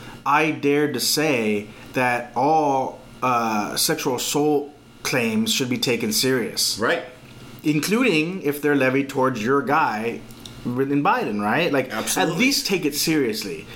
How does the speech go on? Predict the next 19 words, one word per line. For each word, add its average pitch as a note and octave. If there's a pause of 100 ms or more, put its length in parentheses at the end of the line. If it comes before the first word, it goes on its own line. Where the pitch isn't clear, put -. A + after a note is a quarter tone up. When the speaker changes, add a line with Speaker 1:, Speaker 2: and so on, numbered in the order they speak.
(300)
Speaker 1:
You E3
know, C3
it, D#3+
it, D3
it's D3
due, A#2
it's C#3
due G#3
process. E3
We've A#2+
all B2+
known C#3+
that, C3+
you B2+
know, B2
pe-, B2
pe-, B2
people C#3+
can, D3